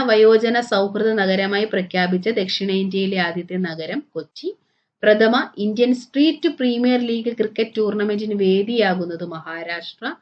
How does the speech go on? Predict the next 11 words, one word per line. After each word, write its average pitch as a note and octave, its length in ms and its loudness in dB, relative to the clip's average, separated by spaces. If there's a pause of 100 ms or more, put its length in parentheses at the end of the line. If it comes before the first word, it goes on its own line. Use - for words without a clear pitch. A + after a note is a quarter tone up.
(420)
ഉത്തേജക A#3 520 4
മരുന്ന് A3 360 2
ഉപയോഗത്തെ G#3 540 2
തുടർന്ന് G#3+ 420 0
രണ്ടായിരത്തി G3+ 560 0
ഇരുപത്തിനാല് A3 720 0
ഫെബ്രുവരിയിൽ G3 680 -2
വിലക്കേർപ്പെടുത്തിയ G3 960 -4
ഫ്രാൻസിന്റെ F#3 640 -4
ഫുട്ബോൾ F3+ 480 -10
താരം F3+ 380 -10